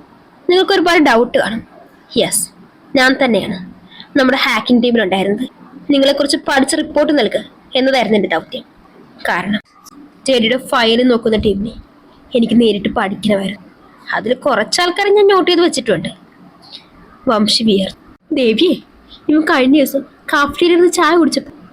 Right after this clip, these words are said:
അവൻ്റെ പുറകിലിരുന്ന് ഞാൻ കോക്കറി കാണിച്ചിട്ടുണ്ട്. അതാണോ? ദൈവമേ,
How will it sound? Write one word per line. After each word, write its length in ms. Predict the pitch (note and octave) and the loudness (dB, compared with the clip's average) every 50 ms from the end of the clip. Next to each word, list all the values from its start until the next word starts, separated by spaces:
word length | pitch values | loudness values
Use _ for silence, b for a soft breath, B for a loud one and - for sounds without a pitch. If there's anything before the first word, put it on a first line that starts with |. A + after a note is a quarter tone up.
| - - - - - - | -20 -20 -20 -10 -6 -2
അവൻ്റെ 220 | D#4 C#4+ C#4+ C4+ D#4 | 0 0 0 0 0
പുറകിലിരുന്ന് 640 | D#4 - E4 D4+ C#4 C#4 C#4 D4+ D4+ D#4+ D#4+ E4 F4+ | 0 0 2 2 2 2 2 2 2 4 4 4 4
ഞാൻ 120 | F4+ F#4 | 4 2
കോക്കറി 460 | F4 - D#4+ D4 D4+ D4+ D4+ - G#4 G4 | 2 2 2 4 4 2 2 2 2 4
കാണിച്ചിട്ടുണ്ട്. 460 | E4+ D4 C#4+ - - - C4 B3+ C#4+ D4 - - - - _ _ _ _ - - _ - - F#4+ | 4 2 2 0 -2 -2 -4 -4 -6 -10 -14 -18 -20 -20 _ _ _ _ -20 -20 _ -4 -2 -2
അതാണോ? 360 | G4+ A4+ A4+ F4 D4 C#4+ C#4 - - _ _ - - _ _ _ _ _ E4 | 0 0 2 2 2 0 -2 -6 -14 _ _ -20 -20 _ _ _ _ _ -2
ദൈവമേ, 340 | C4+ B3+ C4 C#4 D4+ D#4+ | 0 0 2 2 0 0